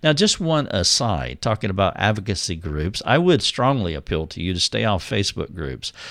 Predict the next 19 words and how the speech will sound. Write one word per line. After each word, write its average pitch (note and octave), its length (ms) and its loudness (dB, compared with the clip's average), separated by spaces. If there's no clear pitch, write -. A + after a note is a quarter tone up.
and G#2+ 200 4
other A2+ 280 6
social G#2+ 600 2
media F#2+ 340 0
platforms E2+ 840 -2
where F2+ 200 0
victims F#2 680 -2
gather. F2+ 720 -2
Many D3+ 320 2
of C3 100 2
these A2+ 220 2
platforms E2+ 880 -2
are D2 180 -2
toxic, - 840 -2
and G#2 160 2
you C3 140 4
can A#2 220 0
be G#2 120 0
drawn G#2+ 880 0